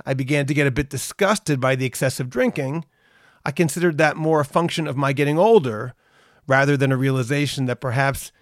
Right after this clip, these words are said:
this was not Darka Shel Torah, the proper Torah approach. However, in recent years, I've realized that the common emphasis on Purim drinking,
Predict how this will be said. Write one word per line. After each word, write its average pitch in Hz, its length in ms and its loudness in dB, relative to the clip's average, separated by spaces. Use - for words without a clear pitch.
this 151 200 -2
was 143 100 0
not 139 300 0
Darka 131 460 0
Shel 131 180 -2
Torah, 135 580 2
the 135 100 -4
proper 143 460 2
Torah 123 340 0
approach. - 640 -4
However, 143 520 2
in 135 180 -2
recent 139 380 0
years, 131 420 2
I've 117 140 -4
realized 110 640 -6
that 120 140 -10
the 127 80 -16
common 170 420 2
emphasis 143 520 -2
on 131 180 -4
Purim 160 400 0
drinking, 127 500 -2